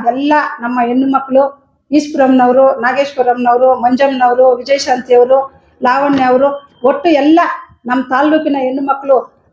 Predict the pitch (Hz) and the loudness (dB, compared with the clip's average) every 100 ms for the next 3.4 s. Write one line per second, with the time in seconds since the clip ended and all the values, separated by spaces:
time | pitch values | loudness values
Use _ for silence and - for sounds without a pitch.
0 | - 294 339 359 339 339 - - - 320 | 0 2 4 2 -2 -6 -14 -20 -4 0
1 | 339 339 330 349 311 285 294 262 262 269 | 2 2 0 0 0 0 -2 -2 -2 -2
2 | 269 302 277 269 269 247 269 302 320 320 | 0 0 0 -2 -2 -2 0 0 0 0
3 | 277 285 320 269 | -4 -8 -8 -10